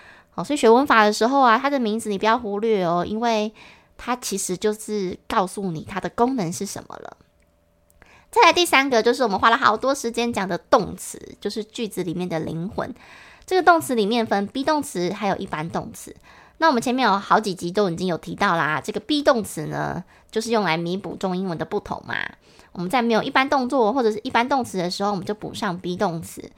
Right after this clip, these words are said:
所以为什么文法书都会写说 be 动词通常都用来表达状态，它是没有动作的？因为我们英文一句一动嘛，一个句子需要一个动词。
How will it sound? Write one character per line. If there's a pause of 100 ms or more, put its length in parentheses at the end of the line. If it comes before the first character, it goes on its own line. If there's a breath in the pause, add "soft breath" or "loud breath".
(340 loud breath)
所
以
为
什
么
文
法
书
都
会
写
说
be
动
词
通
常
都
用
来
表
达
状
态，
它
是
没
有
动
作
的？ (640 loud breath)
因
为
我
们
英
文
一
句
一
动
嘛，
一
个
句
子
需
要
一
个
动
词。